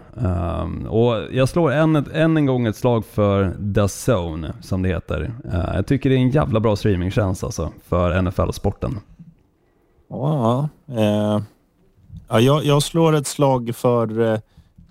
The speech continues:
Speaker 2: att Red Zone går att titta på fortfarande. Men, men, eh, o-, om det är no-, om det är någon från T V fyra som lyssnar nu, alltså, ni måste ju snyta er när det gäller ljudet. För att det är så här,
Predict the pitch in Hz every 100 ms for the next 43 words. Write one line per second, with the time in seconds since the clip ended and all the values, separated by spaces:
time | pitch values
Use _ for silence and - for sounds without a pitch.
0 | 120 104 123 117 120 139 135 - 101 98
1 | 101 98 98 101 104 95 101 92 95 -
2 | 117 113 90 92 110 107 110 113 110 110
3 | 110 110 107 135 127 - 131 139 156 170
4 | - - 143 143 156 190 190 160 156 131
5 | - 127 123 - 127 127 160 113 110 107
6 | - 165 123 82 76 _ _ _ - 107
7 | - 117 120 139 - - 147 - 135 127
8 | 107 - 147 104 104 101 98 98 104 131
9 | 160 139 85 85 - 107 104 - - -
10 | 123 - 123 127 117